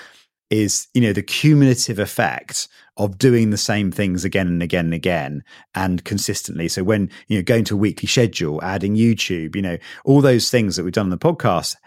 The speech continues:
actually that consistency has, has just built it and built it over time. And I just think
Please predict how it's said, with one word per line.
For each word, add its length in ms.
actually 300
that 180
consistency 840
has, 240
has 140
just 220
built 260
it 60
and 100
built 240
it 80
over 180
time. 360
And 80
I 60
just 240
think 320